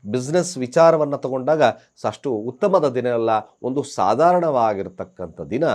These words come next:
ಈ ಒಂದು ದಿನದ ಭವಿಷ್ಯದಲ್ಲಿರ್ತದೆ ಮೀನರಾಶಿಯವ್ರಿಗೆ. ಇಷ್ಟು ದ್ವಾದಶ ರಾಶಿಗಳ ಫಲಾನುಫಲಗಳು. ಸ್ನೇಹಿತರೆ, ನಾನೀಗಾಗಲೇ ರಸ್ತೆಯ ಹಿಟ್ ಬಗ್ಗೆ ಹೇಳ್ತಾ ಇದ್ದೇನೆ, ರೋಡ್ ಹಿಟ್ಟು, ರೋಡ್ ಕುತ್ತು, ಇದ್ರ ಬಗ್ಗೆ ಮಾತಾಡ್ತಾ ಇದ್ದೇನೆ.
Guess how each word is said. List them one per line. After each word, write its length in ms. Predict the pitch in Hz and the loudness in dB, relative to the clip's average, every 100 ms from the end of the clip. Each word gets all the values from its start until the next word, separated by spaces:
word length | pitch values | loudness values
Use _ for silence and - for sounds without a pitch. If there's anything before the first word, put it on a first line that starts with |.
| 90 - _ - | -2 -8 _ -12
ಈ 140 | 98 | -8
ಒಂದು 460 | 85 82 73 78 71 _ _ _ _ _ 92 | -8 -10 -12 -14 -16 _ _ _ _ _ -6
ದಿನದ 480 | 110 101 85 73 _ 82 | -2 -2 -4 -6 _ -8
ಭವಿಷ್ಯದಲ್ಲಿರ್ತದೆ 880 | 98 - 87 76 69 - 87 110 117 | -8 -8 -12 -12 -14 -16 -4 0 0
ಮೀನರಾಶಿಯವ್ರಿಗೆ. 800 | 95 85 80 78 - - _ _ _ - | -2 -8 -10 -14 -20 -20 _ _ _ -16
ಇಷ್ಟು 400 | 120 160 117 - _ _ - 98 | -10 -4 -4 -6 _ _ -12 0
ದ್ವಾದಶ 420 | 110 156 170 143 | 2 2 0 -4
ರಾಶಿಗಳ 460 | 110 95 - 87 80 | -6 -6 -8 -12 -12
ಫಲಾನುಫಲಗಳು. 720 | 73 78 76 73 67 55 _ _ _ _ | -12 -14 -14 -18 -20 -20 _ _ _ _
ಸ್ನೇಹಿತರೆ, 600 | _ 131 135 151 90 - _ _ _ _ _ _ _ - | _ -6 -2 0 -2 -2 _ _ _ _ _ _ _ -4
ನಾನೀಗಾಗಲೇ 720 | 101 101 110 147 151 107 98 | -2 0 0 2 2 2 2
ರಸ್ತೆಯ 440 | 113 123 - 165 120 | -2 -4 -4 -2 -2
ಹಿಟ್ 320 | 151 151 175 | -4 -6 -2
ಬಗ್ಗೆ 300 | 147 117 110 | -2 -2 -6
ಹೇಳ್ತಾ 320 | 92 85 85 | -8 -10 -10
ಇದ್ದೇನೆ, 200 | 80 85 | -10 -10
ರೋಡ್ 300 | 82 117 117 | -2 0 0
ಹಿಟ್ಟು, 640 | 110 - 95 95 95 95 98 | -2 -6 -8 -4 -4 -4 2
ರೋಡ್ 240 | 117 117 | 2 2
ಕುತ್ತು, 480 | - 113 - 92 90 | -2 -8 -8 -8 -6
ಇದ್ರ 280 | 95 107 110 | -6 -6 -2
ಬಗ್ಗೆ 280 | 104 107 151 | -2 -2 -4
ಮಾತಾಡ್ತಾ 480 | 107 98 92 - | -2 -2 -4 -6
ಇದ್ದೇನೆ. 380 | 69 - - _ | -14 -16 -20 _